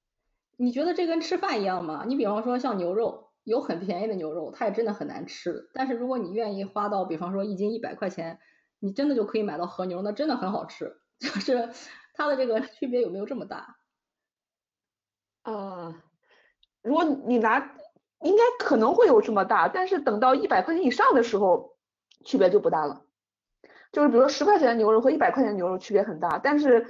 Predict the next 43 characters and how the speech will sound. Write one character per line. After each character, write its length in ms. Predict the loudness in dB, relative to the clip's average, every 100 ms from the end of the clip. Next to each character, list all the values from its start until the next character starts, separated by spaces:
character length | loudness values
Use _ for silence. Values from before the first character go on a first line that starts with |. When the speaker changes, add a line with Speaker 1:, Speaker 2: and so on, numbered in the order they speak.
| -8 _ -4
Speaker 2:
很 140 | -2
有 60 | 2
可 140 | 2
能 160 | 4 4
一 40 |
百 140 | 2 4
块 120 | 2
钱 80 | 2
牛 100 | 4
肉 80 | 4
和 80 |
二 100 | 4
百 80 | 4
块 140 | 2 -2
钱 100 | -4
牛 140 | -6
肉 80 | -6
之 100 | -6
间 240 | -6 -6 -6
区 180 | -2
别 140 | 4 4
就 100 | 4
不 160 | -2
是 300 | -6 2 2
一 120 | 2 0
倍 220 | 4 4
这 100 | 4
么 120 | -4
多 200 | -8 -4
了， 120 | -2
而 100 | -2
是 140 | -2 -4
只 100 | -2
有 80 |
百 160 | 0 0
分 100 | 0
之 120 | -4
十 240 | -8 -8 -6
或 100 | -2
百 140 | -2
分 120 | -4
之 60 | -8
五。 240 | -10 -12